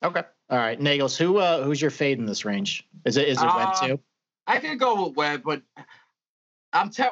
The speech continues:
Speaker 2: listen, I'm terrified of Brooks Koepka. I love Brooks, but he hasn't played. I don't know about his knee. They were talking about it before. You know, it's, it's a very hilly golf course. Might be a long walk after four days or two days. He hasn't played. He usually likes to play the week before a major.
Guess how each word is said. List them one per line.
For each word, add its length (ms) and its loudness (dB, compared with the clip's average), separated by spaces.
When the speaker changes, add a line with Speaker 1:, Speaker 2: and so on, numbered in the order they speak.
Speaker 2:
listen, 200 -2
I'm 140 0
terrified 560 0
of 100 -10
Brooks 260 -4
Koepka. 480 -4
I 120 4
love 300 0
Brooks, 460 0
but 80 0
he 60 2
hasn't 340 0
played. 400 0
I 120 2
don't 100 0
know 140 2
about 200 -2
his 160 -6
knee. 480 0
They 80 2
were 160 -2
talking 320 0
about 220 2
it 60 -8
before. 440 -2
You 100 -10
know, 80 -6
it's, 160 -16
it's 100 -18
a 40 -16
very 200 2
hilly 220 0
golf 280 0
course. 400 -2
Might 160 -2
be 80 0
a 60 4
long 280 2
walk 280 0
after 220 -4
four 300 -4
days 260 -4
or 140 4
two 220 -4
days. 480 0
He 80 2
hasn't 280 0
played. 480 2
He 60 0
usually 280 2
likes 160 2
to 80 -8
play 220 2
the 100 -2
week 180 0
before 280 0
a 40 -2
major. 480 0